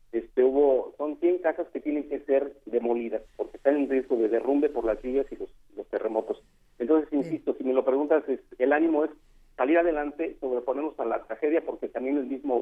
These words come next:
Speaker 1: obispo de Cuernavaca dio una misa en Jojutla, en las calles, en, en medio de la,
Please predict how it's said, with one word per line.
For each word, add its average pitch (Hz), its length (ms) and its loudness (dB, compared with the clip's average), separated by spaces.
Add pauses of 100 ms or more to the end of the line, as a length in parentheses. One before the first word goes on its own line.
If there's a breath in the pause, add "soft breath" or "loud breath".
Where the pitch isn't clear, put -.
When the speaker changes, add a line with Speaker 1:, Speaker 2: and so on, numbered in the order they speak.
Speaker 1:
obispo 120 360 -2
de 123 80 2
Cuernavaca 123 680 2 (380)
dio 135 140 4
una 143 140 4
misa 139 220 0
en 123 120 0
Jojutla, 143 500 0
en 139 100 0
las 110 200 -4
calles, 131 360 2 (160)
en, 110 260 -8
en 110 120 -6
medio 135 240 2
de 117 120 2
la, 101 220 -2